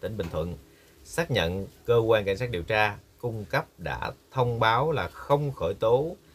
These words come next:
à, hình sự vụ người dân tố giác ông Võ Hoàng Yên chữa bệnh gây chết người.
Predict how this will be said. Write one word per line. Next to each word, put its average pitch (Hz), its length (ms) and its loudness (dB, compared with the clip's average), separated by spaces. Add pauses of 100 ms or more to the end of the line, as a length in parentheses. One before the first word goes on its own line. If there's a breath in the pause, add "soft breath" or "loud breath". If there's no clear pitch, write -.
(320 soft breath)
à, 92 300 -8
hình 110 140 -2
sự 101 340 2 (100)
vụ 95 360 -2
người 104 280 2
dân 104 300 2 (100)
tố 117 140 2
giác 139 260 0
ông 113 200 -6
Võ 82 160 2
Hoàng 101 160 4
Yên 104 240 -2 (120)
chữa 95 160 -2
bệnh 90 320 2 (360)
gây 107 280 -2
chết 127 160 -6
người. 92 200 0